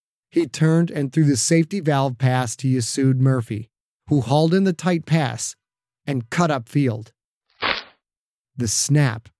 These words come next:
was so loud, it stopped everyone in their tracks.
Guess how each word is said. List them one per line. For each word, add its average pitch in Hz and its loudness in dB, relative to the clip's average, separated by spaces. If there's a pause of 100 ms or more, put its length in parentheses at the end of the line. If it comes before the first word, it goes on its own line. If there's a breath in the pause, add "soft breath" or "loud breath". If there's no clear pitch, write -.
(120)
was 127 -2
so - 0
loud, 139 0 (400)
it 139 0
stopped 127 -2
everyone 120 0 (100)
in 123 2
their 120 0
tracks. 113 -6